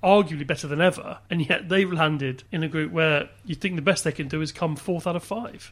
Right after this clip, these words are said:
because you got the, you got Scotland, who are fifth in the world, and then you got Ireland, who are number one, and South Africa, who are the reigning champions.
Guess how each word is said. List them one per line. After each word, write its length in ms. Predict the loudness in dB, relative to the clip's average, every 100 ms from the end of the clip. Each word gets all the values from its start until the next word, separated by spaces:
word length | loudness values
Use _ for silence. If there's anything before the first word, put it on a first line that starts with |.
| -10
because 380 | -8 -2 -2 -2
you 60 | -2
got 140 | -2
the, 140 | -4 -10 -8
you 100 | -6 -4
got 140 | -6
Scotland, 440 | 2 2 4 -2 -2
who 140 | -4
are 40 |
fifth 360 | -6 -2 -2 -2
in 60 | -8
the 80 | -8
world, 440 | -8 -8 -12 -14 _ -6
and 100 | -2
then 80 | 0
you 80 | -2
got 200 | -4 -8 -6
Ireland, 380 | 4 4 4 0
who 120 | -4
are 60 | -4
number 240 | -4 -4
one, 460 | 0 0 0 -4 -10 -14 -20 -12
and 100 | -8
South 220 | 0 4 4
Africa, 480 | 0 -4 -4 -4
who 320 | 0 2 2 -2 -10 -20 _ -8
are 60 | -4
the 80 | 0
reigning 260 | 0 -2
champions. 580 | -4 -6 -6 -12 -14